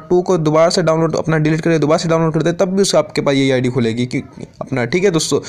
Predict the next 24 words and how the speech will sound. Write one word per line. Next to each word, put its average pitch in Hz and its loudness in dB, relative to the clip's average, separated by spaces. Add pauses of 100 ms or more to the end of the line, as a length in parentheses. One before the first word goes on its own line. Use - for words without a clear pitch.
(260)
तो 147 0
आपने 175 2
पहला 190 2
मेथड 180 0
जो 170 0
है, 175 2
पहले 165 0
मैं 160 2
आपको 156 0
ये 160 2
बता 151 0
दूँ, 156 2
अपना 139 0
Facebook 151 0
आपने 165 2
और 156 2
लूडो 147 2
स्टार 151 0
टू 147 -2
दोनों 185 2
आपने 160 2
डिलीट 139 0
कर 123 0
देना, 117 0